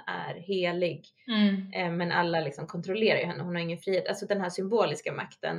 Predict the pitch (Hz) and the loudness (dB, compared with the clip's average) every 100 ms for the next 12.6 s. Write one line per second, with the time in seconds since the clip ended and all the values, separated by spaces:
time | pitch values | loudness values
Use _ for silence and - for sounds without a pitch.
0 | 185 208 202 175 - - _ _ _ - | 0 4 6 4 -4 -14 _ _ _ -2
1 | 202 - 196 196 190 - - 190 180 170 | 0 0 2 0 0 -6 -4 0 2 0
2 | 175 _ _ _ _ _ _ _ _ _ | -2 _ _ _ _ _ _ _ _ _
3 | _ _ - 233 262 208 175 175 208 240 | _ _ 0 4 4 2 0 2 4 4
4 | 165 175 180 180 175 165 - 190 - - | 2 -2 -6 -6 -6 -6 -6 -10 -8 0
5 | 240 220 175 180 180 190 180 180 214 214 | 2 4 2 0 -4 -4 -4 -2 0 2
6 | 180 180 180 180 180 175 165 185 196 - | 0 -2 -2 -4 -2 -2 -2 -4 -10 -10
7 | 208 - _ - - _ _ - 220 220 | -10 -10 _ -20 -20 _ _ -4 0 6
8 | 233 196 170 - 202 220 240 196 - - | 6 6 4 -2 -2 4 6 6 4 -4
9 | 175 180 - _ - 139 - 180 214 214 | -6 -6 -10 _ -2 0 0 0 0 4
10 | 185 160 165 175 165 165 170 165 175 - | 4 4 2 0 0 -2 -6 -4 2 4
11 | 240 - - - 180 185 180 175 160 160 | 4 2 -6 -6 -6 -4 0 0 0 -2
12 | - 175 170 165 156 | -4 -6 -4 -6 -8